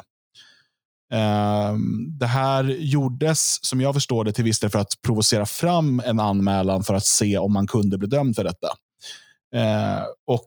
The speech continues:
då konstaterar man helt enkelt att, eh, ja, svenskar kan skyddas för hets mot folkgrupp, men det krävs mycket, mycket mer.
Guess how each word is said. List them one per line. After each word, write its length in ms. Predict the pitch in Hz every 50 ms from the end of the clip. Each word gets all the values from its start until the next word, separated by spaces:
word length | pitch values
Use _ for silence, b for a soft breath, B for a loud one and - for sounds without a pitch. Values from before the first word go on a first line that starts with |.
| - -
då 220 | 131 127 123 113
konstaterar 580 | - - 123 110 - - 107 - 110 117 120 120
man 120 | 113 107
helt 200 | 104 95 87 -
enkelt 360 | 95 90 92 - 95 87 -
att, 380 | 85 87 90 - _ _ - -
eh, 200 | 104 95 92 90 76
ja, 280 | 85 104 107 123 151 143
svenskar 500 | - - 107 95 92 - - 156 147 127 117 - - _ _ _ _ _ -
kan 540 | - 113 107 123 165 208 214 175 135 123 120 123 120 113
skyddas 340 | 151 143 120 107 107 101
för 60 | 113 104
hets 120 | 98 -
mot 120 | 107 101
folkgrupp, 400 | - 113 98 92 - 95 95 92 -
men 80 | 104 104
det 80 | 107
krävs 280 | 101 - 117 101 - -
mycket, 380 | 120 131 120 - _ - 139 131
mycket 280 | 117 - - 107 101
mer. 420 | 117 156 160 120 - - - -